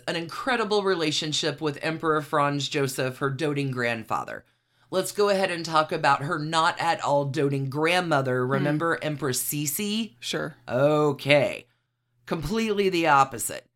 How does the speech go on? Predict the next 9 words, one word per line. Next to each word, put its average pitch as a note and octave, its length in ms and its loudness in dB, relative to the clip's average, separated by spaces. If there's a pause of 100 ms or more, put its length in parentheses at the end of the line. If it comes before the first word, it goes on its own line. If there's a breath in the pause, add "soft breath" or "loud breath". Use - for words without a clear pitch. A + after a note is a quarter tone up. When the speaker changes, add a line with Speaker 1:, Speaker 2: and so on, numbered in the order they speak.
(220)
Speaker 1:
Elizabeth F#3 640 0
does G#3 240 0
not A3+ 420 2
have G#3+ 200 2
a D#3+ 60 0
good C#3+ 200 -2
relationship B2+ 840 -2
with C#3+ 240 -2
her C#3 380 0